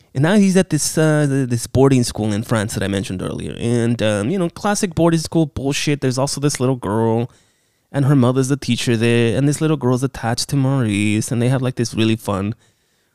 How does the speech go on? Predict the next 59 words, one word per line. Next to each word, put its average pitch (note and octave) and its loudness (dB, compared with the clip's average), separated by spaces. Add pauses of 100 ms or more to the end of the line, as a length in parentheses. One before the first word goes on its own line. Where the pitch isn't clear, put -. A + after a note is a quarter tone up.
(180)
playful, A#2 0
uh, G#2+ -4
scene, D#3+ 4
and, A2 0
you B2 -4
know, A2+ -2
all D3 -2
this C#3 -4
standard A#2+ -2
nonsense A2 -2
happens, G2+ -6
and F#2 -8 (420)
eventually F#3 2
this E3+ 4
little D3 4
girl B2 2
gets A2 -4
bullied. - -6 (520)
Why? G3+ -2 (720)
Because B2+ -2
somebody F#3+ 2 (100)
needs E3+ 6
to - -4
fucking E3 -4
write D#3+ -2 (180)
some D3+ -2
shit - -2
for B2+ -4
this A2+ -4
fucking A2+ -6
movie, G2 -8
and A#2 -8
I F3 -4
don't F3+ 2
agree D#3+ 0
with D3+ -2
it, E3 -2
but A#2+ -4
they A#2 -4
fucking C#3 -2
wrote C3+ 2
it A#2+ 0
in. G2+ -2
I - -4
don't C#3+ 0
know D3+ 0
why D3+ -2
they C3+ 0
need C#3 0
to B2 0
have B2 0
a G2 -2
little A2 -2
girl D3 0
get D#3 -2
bullied, D#3 0
but A#2 -2
they D#3+ 0
did. - -8